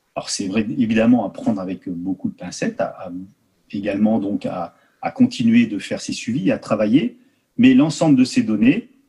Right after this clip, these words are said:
peut nous permettre de définir si effectivement une année va être une année, euh, particulièrement exceptionnelle, qu'elle va s-, que les, les phénomènes mesurés peuvent sortir de, de, de bornes qui sont acceptables pour l'environnement,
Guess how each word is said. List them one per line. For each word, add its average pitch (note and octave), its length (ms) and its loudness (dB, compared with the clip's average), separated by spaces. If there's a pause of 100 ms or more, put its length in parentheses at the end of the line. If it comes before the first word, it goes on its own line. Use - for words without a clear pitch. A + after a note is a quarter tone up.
(320)
peut D#3+ 240 2
nous B2+ 140 4
permettre A#2 440 0
de A2+ 120 0
définir B2 500 0
si - 220 2
effectivement A#2+ 640 0
une C#3 140 4
année C3+ 220 6
va A2 200 -2
être A2+ 260 -6
une G#2 100 0
année, G#2+ 340 0
euh, F2 120 -8 (320)
particulièrement G#2+ 720 -2
exceptionnelle, G#2 640 -4 (100)
qu'elle G#2 180 -4
va G#2+ 100 -2
s-, - 360 -12 (680)
que D#3+ 80 4
les, B2 680 4 (580)
les A3+ 140 6
phénomènes C3 360 4
mesurés B2 440 4
peuvent A2 240 -6
sortir - 800 -2
de, G2 760 -8
de, F#2+ 500 -6 (680)
de A2 140 0
bornes A2+ 360 2
qui - 140 -6
sont - 220 -8
acceptables A2+ 640 -4
pour F#2+ 180 -12
l'environnement, F#2+ 680 -4